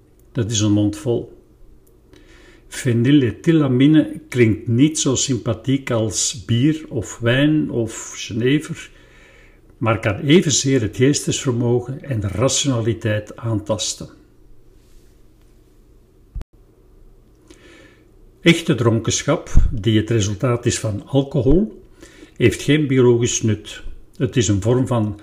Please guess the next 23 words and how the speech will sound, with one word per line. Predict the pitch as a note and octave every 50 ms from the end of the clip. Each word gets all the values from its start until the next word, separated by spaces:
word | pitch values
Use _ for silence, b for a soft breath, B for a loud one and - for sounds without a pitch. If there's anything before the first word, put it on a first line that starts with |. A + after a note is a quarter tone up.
| B B B B
abnormaal | B D#3 B2+ - - C3 A2+ G#2 G2+ A2+ A2 G#2+ G#2
gedrag | F#2 - G#2+ - F2+ G2+ C3+ E3+ - - - - - - _ _ _
dat | - - A2 - -
wij | - A#2+ A#2 A2 -
uitgevonden | C#3+ C#3 C#3+ - - D3 - - C3+ C3 B2 B2 G2
hebben | B2 A#2+ G#2+ C3 C3
om | A#2 A2
onszelf | G#2 F#2+ - - C3 A#2 A2+ A#2 - - -
plezier | - - A2 F#2+ G2+ G#2 G#2+ A2+ G#2
te | - A2+
doen. | G2+ G#2 A2+ B2+ C#3 D3 - - - - B B B B B B B B B B B A#2
Niemand | A2 A#2 B2+ C#3+ D3 C#3+ D3 C3+ - - - -
zuipt | A2+ F2 G#2+ A#2 C3 - -
zich | - B2+ - -
te | - A2
pletter | - - A#2+ B2 B2 - -
voor | - G#2+ A2+ G#2+
de | F#2+ G2
hoofdpijn | - - A#2+ B2 - - - - A#2+ A#2+ B2 G#2
van | F#2+ G#2+
de | G#2 G2
volgende | F2 A2 A2+ A2+ G#2+ F#2 G#2 G#2 G#2
dag, | F#2 G2+ G2 F2+ - - -